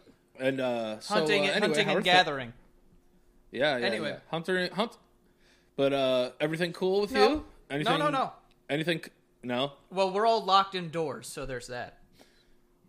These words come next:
Speaker 1: Yeah. Remember when I said that coronavirus was gonna be a thing, and you were like, "Ah, nah, come on, man. Like, three people
Speaker 2: You
Speaker 1: have
Speaker 2: keep
Speaker 1: it."
Speaker 2: saying that,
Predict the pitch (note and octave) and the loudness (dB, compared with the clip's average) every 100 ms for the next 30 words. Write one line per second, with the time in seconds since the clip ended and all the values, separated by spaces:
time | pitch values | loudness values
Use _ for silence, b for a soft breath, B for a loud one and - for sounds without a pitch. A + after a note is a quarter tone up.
0 | _ _ _ - A#2+ B2 G2+ - C3 E3+ | _ _ _ -10 -2 -2 -2 -4 -4 0
1 | B3 A3 G#3+ G3+ F#3+ - F#3 F3+ E3+ - | 0 2 2 4 2 0 0 2 0 -2
2 | C#3 D3 D3+ E3 E3 D#3+ C3 C#3+ C#3 C3+ | -6 -6 -4 -2 -2 -4 -6 -6 -2 -4
3 | - C3 D3+ C3+ B2 A#2+ B2+ B3 A3 F3 | -4 -6 -6 -4 -4 -4 -4 2 4 4
4 | D3 D3+ E3 C3+ G3 F3 C3+ C#3 D3+ D3+ | 2 0 -4 -4 -6 -4 -4 -6 -6 -6
5 | D3+ - G3 - A#3 C4+ - C3 D#4+ G2+ | -6 -6 -6 -2 0 0 2 2 0 -4
6 | - - C4 C4+ G#3 D#3 B2 A#2 - | -10 -6 -4 -2 -6 -10 -12 -12 -14